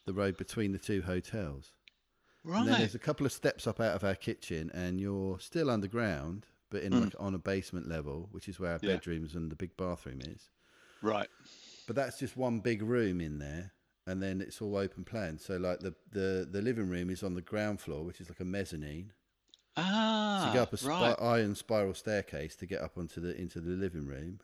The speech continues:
Speaker 1: and there's another
Speaker 2: Wow.
Speaker 1: bedroom and a, a small bathroom up there.
Speaker 2: Yeah.
Speaker 1: So from the outside, it just looks like a one-story,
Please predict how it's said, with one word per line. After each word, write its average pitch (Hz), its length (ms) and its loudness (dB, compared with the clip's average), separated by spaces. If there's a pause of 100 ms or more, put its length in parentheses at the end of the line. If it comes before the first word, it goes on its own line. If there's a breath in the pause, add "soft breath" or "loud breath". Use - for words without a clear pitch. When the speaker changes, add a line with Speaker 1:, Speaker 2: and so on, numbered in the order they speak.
Speaker 1:
and 85 140 -6
there's 87 200 -4
another 90 260 -2
Speaker 2:
Wow. 92 180 0
Speaker 1:
bedroom 85 300 -2
and 85 100 -4
a, 82 200 -4
a 90 120 -6
small 92 260 -4
bathroom 78 440 -4
up - 140 -8
there. 76 320 -10 (420)
Speaker 2:
Yeah. 107 240 4 (380)
Speaker 1:
So - 160 -4
from 120 180 2
the 127 120 4
outside, 95 580 2
it 87 120 -6
just 110 200 -6
looks - 180 -2
like 110 160 0
a 104 60 0
one-story, 98 1160 2